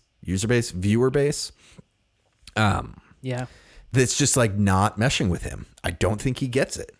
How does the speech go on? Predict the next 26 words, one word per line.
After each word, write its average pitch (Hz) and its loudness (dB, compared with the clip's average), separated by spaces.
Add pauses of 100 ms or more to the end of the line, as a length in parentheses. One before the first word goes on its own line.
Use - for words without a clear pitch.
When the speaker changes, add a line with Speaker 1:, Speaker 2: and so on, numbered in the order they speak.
(1040)
Speaker 2:
Yeah. 202 -2 (1040)
Yeah. 208 0
Speaker 1:
Like, 110 2
and 131 2
I 156 2
can 180 -2
see 196 -4
from, 175 -2
like, 185 -2
the 175 0
finance 165 -2 (840)
position 185 0
to - -4
be 127 0
like, 117 2 (1600)
like, 98 0
I 113 2
don't 113 4
know - 4
how 113 4
many 117 2
people 107 2
really 101 4
watch 123 2
this. - 0
Like, 90 -4